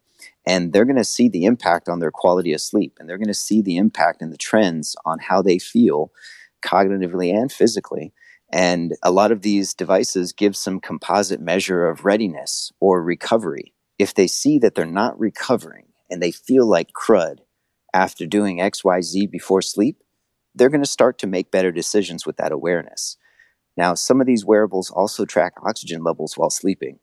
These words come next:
Just an example, there's Garmin watches. Certain Garmin watches have all of the capabilities that I mentioned in addition to oxygen levels while sleeping. And if you've got readings that say, "Wow, your oxygen level dipped down into the sixties or seventies, maybe you should be evaluated by your doc,"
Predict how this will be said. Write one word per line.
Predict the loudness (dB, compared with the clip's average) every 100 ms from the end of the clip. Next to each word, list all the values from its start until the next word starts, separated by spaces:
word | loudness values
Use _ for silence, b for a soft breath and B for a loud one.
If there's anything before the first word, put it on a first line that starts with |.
| _
Just | -12 -10
an | -10
example, | -6 -4 -4 -2
there's | -2 -2 -2
Garmin | 0 2 0 -2
watches. | -2 -2 -4 -10 -10 -10 -12
Certain | 0 0 2
Garmin | 0 0 0
watches | -2 -2 0 -2 -2 -4
have | 0 2 0 -6 -20 -2
all | 2 2
of | 0
the | -4
capabilities | -4 -4 -2 -2 0 -2 -2
that | -4
I |
mentioned | 0 0 0 -4 -4 -10 -10 -4
in | -2
addition | 4 2 2 -2
to | 0 2 2
oxygen | 0 0 -4 -2
levels | -2 -2 -4 -2
while | -2
sleeping. | -2 -6 -6 -14 _ _ B B B -2
And | 2
if | 2 2 2
you've | 2
got | 4 4 2 -2
readings | -4 0 0 -2 -2
that | -2 0
say, | 0 0
"Wow, | 2 0 0
your | 0 0
oxygen | -2 -4 -12 -6
level | -6 -6
dipped | -10 -10 -6
down | -6 -8
into | -12 -10
the | -6
sixties | -4 -2 -4 -4
or |
seventies, | 2 2 2 0 -2 -4
maybe | -8 -8
you | -10 -8
should | 0 2 2
be | 0 2
evaluated | 4 2 0 -4 -4 -4 -10 _
by | 0 0
your | 0
doc," | -2 -2 -4